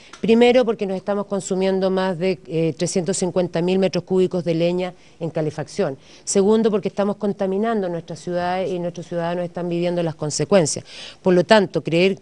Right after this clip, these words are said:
que es necesario un cambio de la matriz energética en Aysén, que es la región donde se aposta en estos proyectos, y, eh, exigir que la tarifa eléctrica sea de las más baratas de Chile, me parece de toda lógica,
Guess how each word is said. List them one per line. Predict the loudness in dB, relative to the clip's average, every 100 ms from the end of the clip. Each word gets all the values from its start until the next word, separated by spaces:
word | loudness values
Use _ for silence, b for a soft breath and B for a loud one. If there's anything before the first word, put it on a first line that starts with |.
| _
que | 2 2 2
es |
necesario | 0 -2 0 2 2
un | 0
cambio | 0 2 2 2
de | 0
la | -2
matriz | -2 -2 -2
energética | -2 -6 -6 -6 -4
en | -4
Aysén, | -6 -6 -2 -2 -4 B B B B
que | 2 4
es | 6
la | 4
región | 2 0 0 0
donde | 0 -2
se | -2 -2
aposta | 2 2 2 0
en |
estos | -2 -4
proyectos, | -4 0 2 0 -2 -12 B B B -4
y, | 2 2 0 -4
eh, | -2 0 0 -4 -8 _ _ _
exigir | -4 -2 -2 0 2 2 0
que | -6 -2
la | -2
tarifa | 0 0 -2 -2 -4
eléctrica | -2 -2 -2 -4 -6
sea | -4 0 0 -2 -6
de | -6
las | -4
más | -4 -4
baratas | -4 -4 -6
de | -6 -6
Chile, | -2 -2 -2 B B B
me | -2
parece | 0 0 0 0
de | 0
toda | 0 0
lógica, | 0 -2 -4 -2 -4